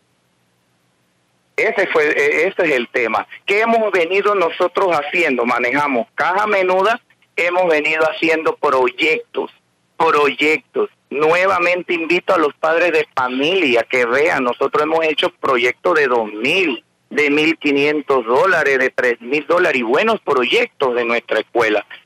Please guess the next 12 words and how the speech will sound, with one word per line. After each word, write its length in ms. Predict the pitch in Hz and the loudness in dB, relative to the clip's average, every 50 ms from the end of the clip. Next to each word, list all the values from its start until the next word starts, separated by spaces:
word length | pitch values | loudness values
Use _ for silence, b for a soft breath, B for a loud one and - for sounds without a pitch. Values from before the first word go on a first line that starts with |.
| _ _ | _ _
como 240 | - 165 165 156 156 | -2 -2 0 2 0
el 80 | 151 - | -2 0
proyecto 580 | - 143 139 135 131 143 151 151 - - 190 | 0 0 2 2 2 2 0 0 0 -2 0
de 120 | 175 175 151 | 0 2 2
las 200 | 143 135 131 - | 0 0 -2 -2
ventanas 560 | 135 127 120 120 - - 143 147 156 170 165 | -2 -2 -2 -4 -2 -2 -2 0 0 0 0
de 100 | 151 127 | 0 0
preescolares. 720 | - 147 127 120 - _ 117 117 120 143 160 180 156 143 | 0 -2 -4 -4 -4 _ 0 0 2 2 0 0 0 0
Le 120 | 135 123 - | 0 0 -2
pusimos 480 | - - 117 - 139 139 151 160 170 | -2 -4 -4 -2 -2 0 0 2 2
ventana 460 | 151 143 127 120 - 139 139 147 160 - | 2 0 -2 -2 -2 -2 0 0 -2 -2
francesa 600 | - 139 127 123 147 - 151 151 - - 165 156 | -2 -2 -2 -2 -2 -2 -2 -2 0 -2 -2 -4